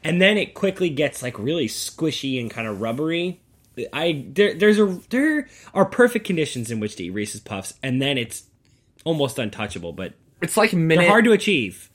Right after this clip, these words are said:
Speaker 2: minute two to five of your bowl. Like, the first
Speaker 1: Yeah.
Speaker 2: minute, it takes some time to get the milk around.
Speaker 1: A lot of dunking.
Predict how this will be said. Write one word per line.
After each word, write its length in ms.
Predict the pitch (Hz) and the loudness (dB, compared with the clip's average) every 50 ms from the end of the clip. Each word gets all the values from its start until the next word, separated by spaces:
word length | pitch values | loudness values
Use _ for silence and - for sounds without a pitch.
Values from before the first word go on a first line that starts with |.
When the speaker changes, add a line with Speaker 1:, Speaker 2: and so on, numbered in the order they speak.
| _ _ _ | _ _ _
Speaker 2:
minute 420 | 143 156 180 196 208 202 190 - _ - | 0 4 6 6 6 6 4 0 _ -10
two 240 | - - 202 196 | -2 0 2 4
to 100 | 202 185 | 4 2
five 400 | - - 139 127 131 131 131 - | 2 2 2 4 4 4 4 2
of 140 | 117 110 123 | 2 0 0
your 100 | 117 107 | -2 -2
bowl. 480 | 101 110 98 101 92 67 - - - - - | -2 -2 -2 -2 -2 -4 -6 -8 -10 -4 -4
Like, 120 | 151 147 | -2 0
the 100 | - 151 | 0 0
first 280 | - - 175 185 127 110 | 0 2 2 2 2 2
Speaker 1:
Yeah. 60 | - | 0
Speaker 2:
minute, 340 | 127 127 131 143 151 156 - | 0 0 0 0 0 0 -2
it 100 | 117 120 | -4 -6
takes 200 | - 139 120 - | -6 -8 -8 -6
some 180 | - 131 127 120 | -6 -6 -6 -6
time 360 | 123 120 110 113 120 127 123 | -6 -4 -4 -2 -2 -2 -4
to 60 | 127 | -2
get 140 | 131 123 - | -4 -4 -4
the 60 | 110 | -4
milk 280 | 107 104 104 107 - 147 | -6 -4 -4 -4 -4 -4
around. 460 | 135 139 143 147 156 165 170 175 160 | -4 -2 -2 -2 -2 -2 -2 0 2
Speaker 1:
A 20 | |
lot 220 | 160 170 175 220 247 | 2 4 4 4 4
of 100 | 196 127 | 4 2
dunking. 580 | 160 147 147 143 - 123 117 113 104 104 - | 0 0 -2 -4 -4 -4 -6 -6 -6 -8 -12